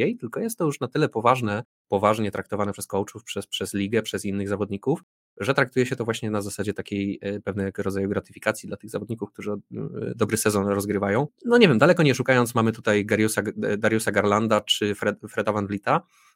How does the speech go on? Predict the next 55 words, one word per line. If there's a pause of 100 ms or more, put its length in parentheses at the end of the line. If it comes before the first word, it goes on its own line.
którzy
w
normalnych
warunkach
nikt
by
tych
zawodników
nigdy
All-Starami
nie
nazwał.
To
na
pewno
nie
są
zawodnicy, (200)
e,
których
można (160)
pokazać
jako
gwiazdy
N
B
A,
e,
komuś,
kto,
nie
wiem,
się
ligą
na
przykład
nie
interesuje
i
chciałbyś
go
zarazić
gdzieś
tam
i (140)
pokazać
mu,
na,
e, (340)
na
czym
teraz
liga
stoi,
czym,